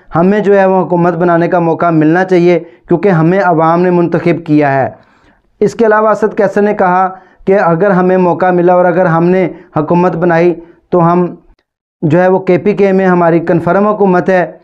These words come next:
इसके अलावा हमारी जो हुकूमत होगी वो वफाक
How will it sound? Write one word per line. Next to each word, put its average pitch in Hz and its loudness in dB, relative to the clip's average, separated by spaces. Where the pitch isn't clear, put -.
इसके 185 0
अलावा 190 2
हमारी 170 0
जो 180 2
हुकूमत 170 0
होगी 165 0
वो 170 0
वफाक 170 0